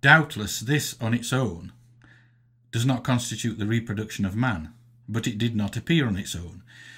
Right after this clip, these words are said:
and given the historical conditions, neither was the reproduction of man possible without it, except for the privileged elite of society. The Industrial Revolution made possible for the many what was previously possible only for the few.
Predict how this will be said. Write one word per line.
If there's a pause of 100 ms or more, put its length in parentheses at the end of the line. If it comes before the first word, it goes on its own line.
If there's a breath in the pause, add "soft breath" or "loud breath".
(200 loud breath)
and
given
the
historical
conditions,
neither
was
the
reproduction
of
man
possible
without
it, (540 soft breath)
except
for
the
privileged
elite
of
society. (1040 soft breath)
The
Industrial
Revolution
made
possible
for
the
many
what
was
previously
possible
only
for
the
few.